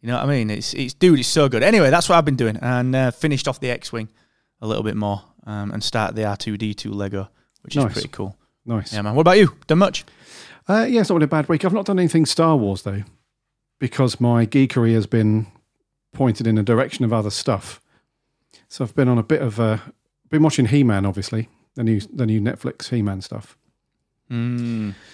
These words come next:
Speaker 1: enjoyed
Speaker 2: Yeah.
Speaker 1: that.
Speaker 2: Mm, mm. And, uh, yeah, I've been watching a ton of Batman as well, like classic stuff, a couple of the movies.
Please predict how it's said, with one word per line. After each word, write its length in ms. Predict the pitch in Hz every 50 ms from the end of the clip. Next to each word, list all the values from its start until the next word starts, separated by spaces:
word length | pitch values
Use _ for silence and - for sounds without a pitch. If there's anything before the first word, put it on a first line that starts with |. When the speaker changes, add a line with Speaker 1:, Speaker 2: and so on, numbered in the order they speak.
| - _
Speaker 1:
enjoyed 300 | 110 104 107 117 117 104
Speaker 2:
Yeah. 100 | 101 101
Speaker 1:
that. 40 | - - _ 123
Speaker 2:
Mm, 300 | 117 110 104 98 95 - - _ -
mm. 220 | 117 101 98 - - _ _ _ _ _ _ _ _ _ _ -
And, 340 | 113 104 107 104 101 - 117
uh, 300 | 113 113 110 113 110 98 - - _ _ _ _ _ _ _ _ _ _ _ _
yeah, 160 | - 151 156 143
I've 80 | -
been 100 | 147 131
watching 220 | 139 - - - 143
a 80 | 139
ton 160 | - - 160
of 140 | 135 110 -
Batman 380 | - 139 - - 123 113 110 110
as 120 | 110 -
well, 240 | 135 123 110 104 92 - _ _ _
like 180 | - - - -
classic 420 | - - 131 113 - - 92 -
stuff, 520 | - - - 120 117 110 - - - - - _ _ _ _ _ _ _ _ _ _
a 40 | -
couple 160 | 139 - 131
of 40 | 117
the 60 | 113
movies. 600 | 110 113 113 113 110 101 110 107 104 98 - -